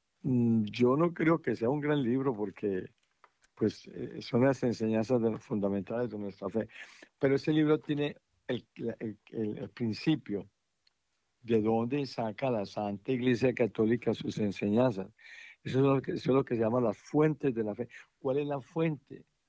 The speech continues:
de la Iglesia Católica sobre la Virgen María? ¿De dónde saca tantas enseñanzas la Vir-, la Iglesia de la Virgen María? Si en la palabra de Dios escrita, Biblia, lo que hay es muy poco. Hay poco y hay mucho, como me acabaste de decir, que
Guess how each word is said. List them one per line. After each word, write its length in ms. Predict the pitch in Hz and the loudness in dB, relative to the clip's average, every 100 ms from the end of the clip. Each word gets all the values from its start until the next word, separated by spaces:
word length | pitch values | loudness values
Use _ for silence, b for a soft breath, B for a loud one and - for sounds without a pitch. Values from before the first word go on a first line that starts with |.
| _ _ _ _ _ - | _ _ _ _ _ 0
de 80 | |
la 80 | 117 | 2
Iglesia 380 | 107 113 127 135 | 2 0 0 -2
Católica 560 | 123 107 120 135 131 117 | -2 -2 0 -2 0 -2
sobre 260 | 110 104 | -2 -2
la 80 | 101 | -2
Virgen 320 | 101 110 131 | -2 -2 -2
María? 260 | 113 113 117 | -2 -2 0
¿De 120 | 113 | 2
dónde 340 | 120 127 131 | 4 4 0
saca 400 | 139 147 139 - | -4 -4 -4 -4
tantas 560 | 135 - 135 131 131 113 | -8 -4 -4 -4 -6 -8
enseñanzas 600 | 117 101 110 107 107 123 | -8 -8 -6 -6 -6 -4
la 100 | 117 | -4
Vir-, 160 | 104 101 151 113 | -6 -12 -14 -14
la 100 | 113 | -10
Iglesia 340 | 104 98 101 123 | -10 -8 -6 -4
de 60 | |
la 60 | 110 | -4
Virgen 240 | 98 113 | -6 -8
María? 360 | 107 98 110 104 _ b b _ _ _ | -8 -6 -8 -10 _ b b _ _ _
Si 180 | - - | -12 -2
en 80 | 120 | 2
la 160 | 110 107 - - - | 2 -2 -8 -14 -4
palabra 360 | 110 104 113 | 0 2 2
de 140 | 117 104 | 2 2
Dios 260 | 104 104 | 0 -2
escrita, 500 | 123 - 135 123 123 | -4 -4 -4 -2 -2
Biblia, 460 | 107 117 113 117 113 - _ _ _ _ | 0 0 0 -2 -4 -10 _ _ _ _
lo 100 | 110 | -8
que 140 | - | -4
hay 140 | 110 110 | -2 0
es 60 | |
muy 140 | 107 110 | 0 -4
poco. 500 | 110 120 107 - - - - - - | -4 -4 -6 -10 -20 -20 -20 -20 -14
Hay 120 | - 113 | -8 -8
poco 380 | - 143 - | -2 -2 0
y 120 | 151 143 | 2 4
hay 80 | |
mucho, 460 | 147 175 - - - _ _ _ | 4 2 -2 -8 -14 _ _ _
como 160 | 107 | -4
me 80 | 104 | -4
acabaste 440 | 95 110 107 - | -4 -2 -4 0
de 60 | 127 | 2
decir, 360 | 113 - 147 131 | 2 2 0 0
que 220 | - - | -2 -8